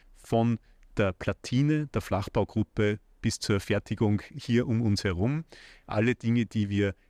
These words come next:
nicht selber lösen können, da haben wir einen Partner dazu, der uns da unterstützt, Klimaschutzprojekte zu setzen. Und da ist, haben wir natürlich immer weiter bestrebt, auch die letzten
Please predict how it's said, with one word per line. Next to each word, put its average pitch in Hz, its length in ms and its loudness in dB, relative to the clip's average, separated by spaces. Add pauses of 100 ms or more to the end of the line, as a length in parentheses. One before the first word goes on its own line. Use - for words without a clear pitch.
(100)
nicht 127 280 0
selber 120 380 0
lösen 110 320 -2
können, 101 500 0
da 92 100 -2
haben 92 140 -2
wir 98 80 2
einen 95 160 -4
Partner 107 500 -2
dazu, 101 400 -2
der 104 160 0
uns 101 140 -2
da 107 80 0
unterstützt, 98 640 -2 (240)
Klimaschutzprojekte 107 880 0
zu - 100 -6
setzen. 110 560 -2 (300)
Und 101 200 0
da 98 120 4
ist, 98 100 -2
haben 110 100 2
wir 107 60 2
natürlich 107 320 0
immer 110 220 2
weiter 95 260 -2
bestrebt, - 580 -2 (240)
auch 98 240 -2
die 107 140 -2
letzten 104 640 0